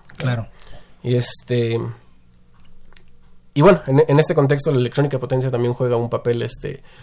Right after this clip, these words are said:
Speaker 2: fundamental, ¿no? Para llevar a cabo la estabilidad de la red,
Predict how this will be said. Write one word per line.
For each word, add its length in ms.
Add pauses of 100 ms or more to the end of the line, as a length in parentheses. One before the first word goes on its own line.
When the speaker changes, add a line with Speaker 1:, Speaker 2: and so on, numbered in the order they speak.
(120)
Speaker 2:
fundamental, 760
¿no? 140
Para 180
llevar 280
a 60
cabo 220
la 120
estabilidad 580
de 100
la 140
red, 160